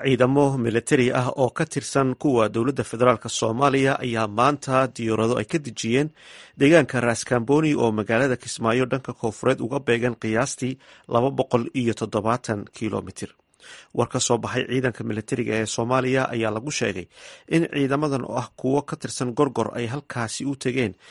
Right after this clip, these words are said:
sidii ay atmis ugala wareegi lahaayeen saldhiggaasi. Laakiin maamulka Jubbaland ayaa dowladda federaalk ee Soomaaliya ku eedeeyey in ujeeddada ciidamadaasi loo geeyay halkaasi ay tahay si colaad looga horiyo gobolka.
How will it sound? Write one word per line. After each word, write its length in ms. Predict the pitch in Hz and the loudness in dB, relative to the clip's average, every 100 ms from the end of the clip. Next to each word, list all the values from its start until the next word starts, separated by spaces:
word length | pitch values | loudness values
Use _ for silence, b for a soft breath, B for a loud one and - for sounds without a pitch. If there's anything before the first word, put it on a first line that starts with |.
| B | B
sidii 360 | - 170 143 131 | -8 -2 2 2
ay 120 | 120 - | 0 -2
atmis 400 | 160 143 123 - | -4 -4 -4 -4
ugala 280 | 123 135 | -2 0
wareegi 380 | 147 127 131 127 | 2 2 2 0
lahaayeen 460 | 110 104 120 127 98 - | -6 -4 -2 -2 -2 -6
saldhiggaasi. 720 | - 123 117 113 104 - - - _ _ B B B | -4 -2 -2 -4 -6 -6 -12 -16 _ _ B B B
Laakiin 460 | - 107 - 131 131 - | -6 -6 -2 0 2 0
maamulka 560 | 120 127 123 113 117 110 | 0 0 0 -2 -2 -2
Jubbaland 540 | 139 127 123 135 147 | -2 0 2 2 2
ayaa 240 | 120 104 98 | -2 -4 -2
dowladda 420 | 107 123 113 110 | -2 -2 -2 -2
federaalk 460 | - 110 120 120 - | -2 0 2 0 -2
ee 80 | |
Soomaaliya 500 | 117 113 117 120 120 | -4 -2 0 0 -2
ku 120 | 117 - | -4 -2
eedeeyey 420 | 139 123 131 147 139 B B B | 0 0 0 -2 -4 B B B
in 80 | 185 | 0
ujeeddada 400 | 190 143 175 156 139 | 0 0 2 2 2
ciidamadaasi 560 | 131 135 151 135 - 135 | 2 2 2 2 0 0
loo 140 | 139 | 0
geeyay 240 | 139 120 123 | 0 0 0
halkaasi 440 | 131 123 110 - | -4 -6 -8 -6
ay 140 | 101 113 | -6 -6
tahay 260 | - 117 131 | -6 -6 -6
si 160 | - 147 | -4 -4
colaad 460 | 123 120 120 131 - | -2 0 2 0 -2
looga 300 | 131 120 139 | -4 -2 -2
horiyo 380 | 117 110 110 113 - | -2 -2 0 -2 -6
gobolka. 460 | 127 117 101 - | -2 0 0 -6